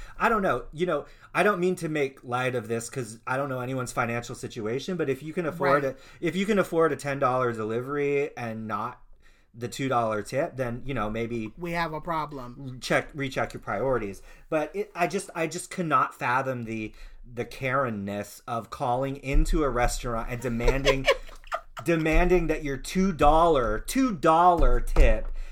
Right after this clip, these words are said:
Speaker 1: is refunded to you. The two dollars that has to be split between two baristas and a cook in the back room.
Speaker 2: Right.
Speaker 1: Like,
Speaker 2: Right.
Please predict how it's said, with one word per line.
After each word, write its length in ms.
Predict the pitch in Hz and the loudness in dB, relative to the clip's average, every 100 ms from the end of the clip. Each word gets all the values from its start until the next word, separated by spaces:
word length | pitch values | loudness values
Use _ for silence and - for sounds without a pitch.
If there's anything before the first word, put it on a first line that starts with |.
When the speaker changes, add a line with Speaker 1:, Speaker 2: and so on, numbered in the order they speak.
| - | -2
Speaker 1:
is 240 | - 185 139 | 4 4 4
refunded 840 | 131 147 226 226 208 202 202 143 | -4 0 0 0 2 2 2 -2
to 100 | - | -2
you. 540 | 131 104 98 101 104 117 - - - | -6 -4 -6 -6 -8 -10 -14 -20 -6
The 100 | 143 | -4
two 220 | 151 240 | -2 -2
dollars 480 | 190 156 165 175 151 | 0 2 4 2 2
that 140 | 143 | -2
has 200 | 139 151 - | -2 -2 -2
to 80 | |
be 120 | 143 135 | -4 -6
split 400 | - - 160 160 | -6 0 0 0
between 420 | 139 - 143 127 | -8 -6 -6 -6
two 220 | - 160 | 0 0
baristas 560 | 135 127 143 147 151 123 | 0 -2 -2 -4 -6 -4
and 100 | 117 | -6
a 60 | |
cook 320 | 113 151 139 | -4 -4 -4
in 120 | 151 123 | -4 -6
the 60 | |
back 460 | 110 127 131 - - - - 151 | -4 -4 -4 -8 -20 -18 -16 -14
room. 500 | 139 147 139 110 110 | -4 0 0 0 -4
Speaker 2:
Right. 120 | 120 | -6
Speaker 1:
Like, 280 | 151 147 143 143 | -2 0 0 -6
Speaker 2:
Right. 420 | 151 147 139 | -10 -10 -12